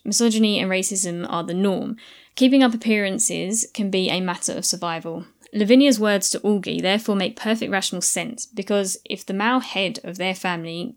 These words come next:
got involved with an Irish Catholic commoner, it could lose them the standing that they need to keep the authorities at bay. So, uh, that's it. I just wanted to write in and share some thoughts, so do with it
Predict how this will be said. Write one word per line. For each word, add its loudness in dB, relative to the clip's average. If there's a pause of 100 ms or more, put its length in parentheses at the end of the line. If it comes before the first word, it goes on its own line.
got -4
involved -2
with -8
an -6
Irish -2
Catholic -8
commoner, 0 (480)
it -6
could 2
lose 0
them -4
the -6
standing -4 (260)
that -4
they 0
need 0
to -2
keep -4
the -4
authorities -6
at -8
bay. -10 (720)
So, -4
uh, -2
that's 0
it. 0
I -2
just -2
wanted -2
to -4
write 0
in -2
and -4
share -2
some -4
thoughts, -2 (100)
so -2 (260)
do 0
with 0
it -4